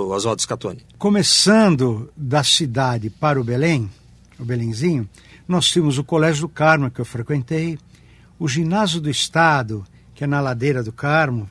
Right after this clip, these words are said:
Speaker 2: muito tradicional, muito conceituado na época, Escola Trinta de Outubro,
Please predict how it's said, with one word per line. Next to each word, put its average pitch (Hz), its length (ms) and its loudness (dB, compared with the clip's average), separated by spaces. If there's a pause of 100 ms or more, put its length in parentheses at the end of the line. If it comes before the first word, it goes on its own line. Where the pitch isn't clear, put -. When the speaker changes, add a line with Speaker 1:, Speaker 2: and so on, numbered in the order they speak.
Speaker 2:
muito 135 420 -2
tradicional, 117 540 -8
muito 180 320 0
conceituado 127 680 -4
na 117 160 -2
época, 135 420 -6 (540)
Escola 185 440 2
Trinta 196 380 -2
de 147 100 2
Outubro, 180 640 0